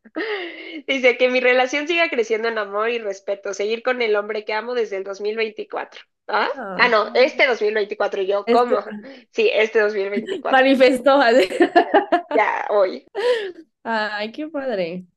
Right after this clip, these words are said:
Speaker 2: Hay una persona especial y me encantaría que se pudiera dar algo con ella.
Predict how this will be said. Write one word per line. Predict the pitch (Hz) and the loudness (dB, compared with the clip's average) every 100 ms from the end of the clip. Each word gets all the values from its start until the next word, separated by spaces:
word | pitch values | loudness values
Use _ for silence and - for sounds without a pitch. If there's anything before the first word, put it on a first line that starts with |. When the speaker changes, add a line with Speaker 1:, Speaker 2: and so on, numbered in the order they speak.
| _ _ | _ _
Speaker 2:
Hay | 277 | 0
una | 359 370 | 2 0
persona | 220 208 240 240 | 0 -4 -4 -4
especial | - 196 185 262 320 - | -6 -12 -2 -2 -2 -6
y | 226 | -10
me | 214 | -8
encantaría | 208 202 214 | -8 -6 -4
que | 233 | -4
se | 254 | -4
pudiera | 226 196 208 214 | -6 -4 -2 0
dar | 208 190 | 0 0
algo | 185 190 180 | -2 -6 -8
con | - - | -8 -10
ella. | - | -16